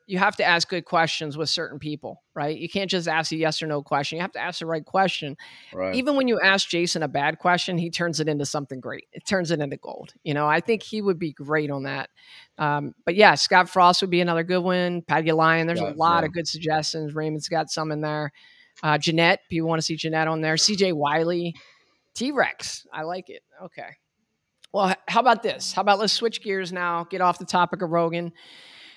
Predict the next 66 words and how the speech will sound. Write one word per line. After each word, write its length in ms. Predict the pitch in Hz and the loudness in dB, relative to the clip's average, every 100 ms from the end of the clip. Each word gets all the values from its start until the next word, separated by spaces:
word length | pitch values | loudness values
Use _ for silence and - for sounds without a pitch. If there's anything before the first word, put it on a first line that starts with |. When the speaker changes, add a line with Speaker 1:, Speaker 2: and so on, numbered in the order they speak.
| _ | _
Speaker 1:
'cause, 260 | - 190 160 | -2 0 2
uh, 380 | 180 175 165 156 - _ _ _ _ _ _ _ _ _ - _ - | 4 6 6 2 -6 _ _ _ _ _ _ _ _ _ -20 _ -2
I'm 80 | |
gonna 140 | 208 185 | 2 2
see 160 | - | 2
if 100 | 170 | 0
Rogan 260 | 165 170 156 | 0 0 0
will 100 | 151 | -4
come 180 | - 160 | -6 -6
on 120 | 139 | -6
here 200 | 151 170 | -6 -4
one 180 | 139 - | -4 -8
day. 240 | - - - _ _ _ | -10 -14 -18 _ _ _
See 180 | - 156 | -12 -8
if 80 | 156 | -2
we 80 | |
can 140 | 143 147 | -2 -2
do 120 | 151 | -2
that. 260 | 160 147 - | 0 -2 -2
And 100 | 160 | -4
we 80 | 180 | 0
can 140 | 196 | 2
ask 200 | 185 - | 2 2
him 60 | 202 | 2
Speaker 2:
You, 100 | 254 | 2
Speaker 1:
stuff 200 | 302 143 | 2 4
Speaker 2:
do 80 | 147 | 4
you 80 | |
Speaker 1:
personally. 240 | 202 151 - _ _ _ _ _ _ - | 4 2 -6 _ _ _ _ _ _ -4
Speaker 2:
can 160 | 123 135 | 0 2
you 80 | |
get 180 | 139 123 | 4 2
him, 120 | 101 | 2
Joe? 160 | 92 95 | -4 -4
That's 160 | 107 117 | -4 -4
what 80 | |
I 40 | 104 | -4
wanna 260 | 98 90 | -4 -6
know. 120 | 90 90 | -10 -10
Can 240 | 113 113 | -6 -4
you 80 | 120 | -2
get 220 | 107 95 | -2 -4
him? 80 | - | -6
Speaker 1:
I'm 80 | 76 | -10
gonna 100 | 151 | -10
try. 400 | - 101 82 151 _ _ | -8 -8 -8 -14 _ _
I'm 120 | 226 | -8
gonna 100 | 156 | -6
try. 420 | 151 135 95 151 180 | -4 -4 -4 -6 -6
I'm 120 | - 190 | 0 4
gonna, 160 | 220 | 6
like, 220 | 202 175 - | 6 4 2
tell 200 | 185 180 | 0 0
him 60 | |
about 420 | 165 156 156 - | 0 0 0 -2
my 160 | 151 143 | -6 -2
latest 340 | 156 165 143 - | 0 0 0 0
health 240 | 156 147 | -2 -2
issues, 480 | 156 - 156 151 135 | -6 -4 -6 -6 -4
see 100 | 160 | -6
if 80 | 151 | -6
he 80 | |
feels 240 | 147 151 143 | -6 -4 -4
sorry 240 | 151 151 | -4 -4
for 160 | 151 147 | -6 -6
me. 160 | 143 | -6